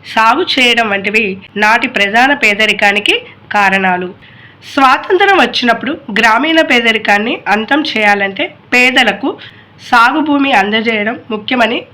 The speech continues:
గుర్తించారు. అయితే జమీందారీ వ్యవస్థ, భూస్వామ్య వ్యవస్థ రద్దు చేయడం ద్వారా మాత్రమే ఇది సాధ్యమని గ్రహించారు.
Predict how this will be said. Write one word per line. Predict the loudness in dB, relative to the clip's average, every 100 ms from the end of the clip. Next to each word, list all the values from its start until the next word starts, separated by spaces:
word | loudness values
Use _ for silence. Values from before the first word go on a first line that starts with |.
| -8
గుర్తించారు. | -8 -6 -6 -6 -8 -8 -14 -20 -20 -20 -8 -2
అయితే | -2 0 -2 -2 -10 -18 -4
జమీందారీ | 0 2 2 4 2 2
వ్యవస్థ, | 0 -2 -4 0 0 -2 -6
భూస్వామ్య | -4 -4 0 0 0
వ్యవస్థ | -2 -2 -4 -2 -2 0 -4
రద్దు | -4 -6
చేయడం | -2 0 0 -2
ద్వారా | -2 0 0
మాత్రమే | -4 -6 -4 -6 -2 -2 -2 -6 -8 -14 -20 -8
ఇది | -6 0 0 -2 -6 -18 -10 -2
సాధ్యమని | 2 2 0 0 0 0 -4 -8 -20 -12
గ్రహించారు. | -4 -2 -2 -6 -4 -2 -2 -2 -4